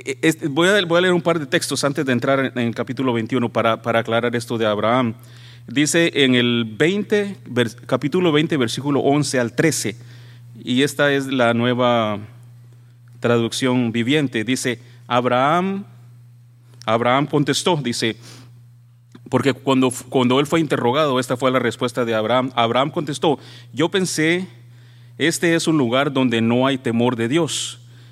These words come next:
Ellos querrán tener a mi esposa y me matarán para conseguirla." El doce, "Ella de verdad es mi hermana, pues ambos tenemos el mismo padre, aunque diferentes madres, y yo me casé con ella."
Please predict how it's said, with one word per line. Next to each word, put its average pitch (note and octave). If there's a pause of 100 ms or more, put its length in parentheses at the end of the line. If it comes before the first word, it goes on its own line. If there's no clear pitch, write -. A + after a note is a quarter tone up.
Ellos D#3
querrán C#3+ (400)
tener C3+
a C#3+
mi C#3+
esposa C3 (220)
y A#2+
me B2+
matarán A#2
para A#2
conseguirla." A#2+ (300)
El G#2
doce, D3+ (460)
"Ella D3+
de D3+
verdad C3
es C3
mi D3+
hermana, D#3+ (220)
pues A#2
ambos D3
tenemos B2+
el A2
mismo A#2
padre, B2 (640)
aunque E3+
diferentes A2+
madres, C3+ (240)
y A#2+
yo C#3+
me C3+
casé B2+
con B2
ella." C#3